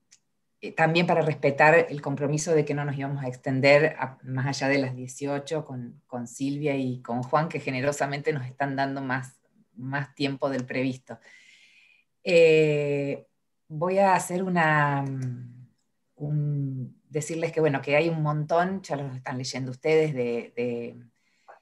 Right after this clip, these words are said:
de comentarios hermosos en el chat. Eh, me quedo con una, leo por lo menos, aunque no,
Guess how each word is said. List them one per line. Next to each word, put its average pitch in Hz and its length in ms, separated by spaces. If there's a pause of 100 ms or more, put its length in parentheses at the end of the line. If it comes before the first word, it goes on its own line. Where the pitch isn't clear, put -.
(760)
de 127 300
comentarios 143 1160
hermosos 196 880
en 156 120
el 139 140
chat. 190 360 (580)
Eh, 156 440
me 156 280
quedo 170 540 (300)
con 151 180
una, 160 280
leo 170 340
por 147 160
lo 147 80
menos, 170 320
aunque 135 260
no, 139 340